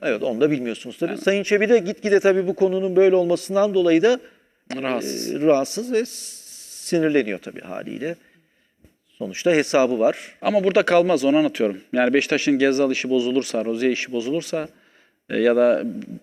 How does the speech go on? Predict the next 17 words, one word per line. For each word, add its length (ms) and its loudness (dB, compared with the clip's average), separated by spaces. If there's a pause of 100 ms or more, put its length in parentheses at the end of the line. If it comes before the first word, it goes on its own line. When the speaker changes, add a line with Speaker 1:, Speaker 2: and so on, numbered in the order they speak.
(140)
Speaker 2:
Galatasaray'ın 580 2
Gedson 280 2
Fernandez 480 0
işi 180 -6
bozulur, 500 -2
Beşiktaş'a 380 -4
gelirse, 420 -2
herhangi 320 -2
bir 140 -6
Buruma'nın 520 2
ya 100 0
da 80 2
Beşiktaş'a 360 -4
gelirse 440 -2 (420)
bundan 240 2
sonraki, 480 -2
e, 500 -2